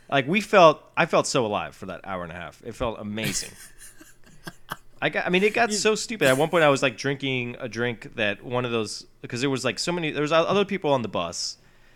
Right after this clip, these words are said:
Speaker 1: Uh, you know,
Speaker 2: Right.
Speaker 1: there was, like, this couple next to me that seemed pretty normal and just were, like, sitting there the whole time and had a good time. There was,
Speaker 2: Yeah.
Speaker 1: uh, like, a younger couple, same thing. Just, you know, they seemed to be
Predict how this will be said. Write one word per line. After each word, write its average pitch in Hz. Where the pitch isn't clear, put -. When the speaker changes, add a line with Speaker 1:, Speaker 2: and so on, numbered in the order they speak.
Speaker 1:
Uh, 101
you 139
know, 127
Speaker 2:
Right. 120
Speaker 1:
there 131
was, 131
like, 120
this 113
couple -
next 117
to 120
me 113
that 98
seemed 101
pretty 98
normal 92
and 87
just -
were, 90
like, 80
sitting 90
there 87
the 87
whole 90
time 85
and 85
had 110
a -
good -
time. 87
There 110
was, 104
Speaker 2:
Yeah. 135
Speaker 1:
uh, -
like, 98
a 98
younger 127
couple, 131
same 135
thing. 104
Just, -
you 117
know, 87
they 92
seemed 92
to 90
be 90